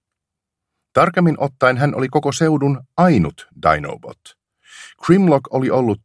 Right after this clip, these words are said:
Decepticon vanki Alchemorilla. Hänet oli pidätetty, koska hän rikkoi niin paljon asioita kaikkialla. Hän ei kuitenkaan ollut oikeasti paha. Hän vain innostui ajoittain vähän liikaa.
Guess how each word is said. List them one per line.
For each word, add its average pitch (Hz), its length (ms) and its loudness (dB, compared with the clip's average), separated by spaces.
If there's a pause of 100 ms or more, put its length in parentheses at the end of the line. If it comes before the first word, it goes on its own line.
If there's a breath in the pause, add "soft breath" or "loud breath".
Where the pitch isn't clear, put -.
Decepticon 127 600 -6
vanki 117 460 -4
Alchemorilla. 82 760 -6 (360)
Hänet 90 260 -4
oli 78 120 -8
pidätetty, 85 600 -6
koska - 240 -6
hän 117 200 0
rikkoi - 340 -2
niin 139 180 -2
paljon 107 340 -2
asioita 87 400 -4
kaikkialla. - 640 -10 (500 loud breath)
Hän 175 140 0
ei 143 160 -2
kuitenkaan 143 500 -4
ollut 131 320 -6
oikeasti 117 520 -4 (120)
paha. - 320 -4 (440 soft breath)
Hän 170 160 0
vain 80 240 -4
innostui 80 680 -2
ajoittain 80 600 -4
vähän 87 220 -6
liikaa. - 540 -10